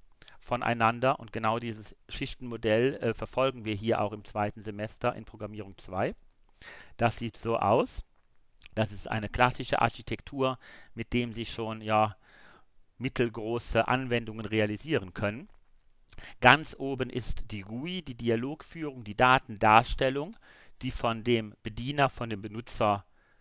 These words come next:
kontrolliert, zugegriffen wird. Diese Zugriffe, die der Benutzer dann über die gui tätigt, sind nochmal zu kontrollieren in einer Zwischenschicht. Darunter liegt dann das Fachkonzept,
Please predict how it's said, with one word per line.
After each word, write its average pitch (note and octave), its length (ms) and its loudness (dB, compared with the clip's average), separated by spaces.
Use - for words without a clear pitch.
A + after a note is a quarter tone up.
kontrolliert, A#2 680 -2
zugegriffen D#3+ 680 -8
wird. G3 300 -10
Diese D#3 420 0
Zugriffe, C3 640 -4
die C3 160 -6
der A#2+ 200 0
Benutzer A#2+ 380 -4
dann A#2+ 160 2
über B2+ 240 -2
die G#2+ 100 -8
gui A#2+ 280 -10
tätigt, - 640 2
sind B2+ 220 -8
nochmal A2 220 -4
zu A2+ 100 -14
kontrollieren B2+ 840 -6
in B2+ 120 -14
einer A2+ 320 0
Zwischenschicht. - 1000 -4
Darunter D3 640 8
liegt D3 280 -8
dann A#2+ 240 2
das - 180 -6
Fachkonzept, - 920 -2